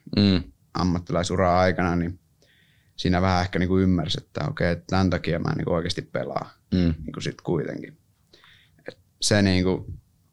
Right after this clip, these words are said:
Speaker 2: varmaan on semmonen, että kyllä mä haluaisin voittaa uudestaan täällä.
Speaker 1: Mitä sä ajattelet mestaruuskrapulasta? Sä et vissiin taida edes semmoista käsitettä niinku ymmärtää ton äskeisen,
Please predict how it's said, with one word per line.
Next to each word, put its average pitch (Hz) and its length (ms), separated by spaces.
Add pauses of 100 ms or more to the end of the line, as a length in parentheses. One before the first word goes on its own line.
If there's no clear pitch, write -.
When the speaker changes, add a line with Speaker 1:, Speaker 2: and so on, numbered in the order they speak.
(120)
Speaker 2:
varmaan 90 480
on 87 120
semmonen, 90 440
että - 140
kyllä 95 160
mä 92 100
haluaisin 90 400
voittaa 82 440
uudestaan - 520
täällä. - 220 (1600)
Speaker 1:
Mitä 101 220
sä 90 100
ajattelet 85 340
mestaruuskrapulasta? 76 1120
Sä 71 60
et 73 120
vissiin 76 260
taida 73 280
edes 73 360 (260)
semmoista 78 380
käsitettä 76 460
niinku 76 220
ymmärtää 76 420
ton 69 200
äskeisen, 67 400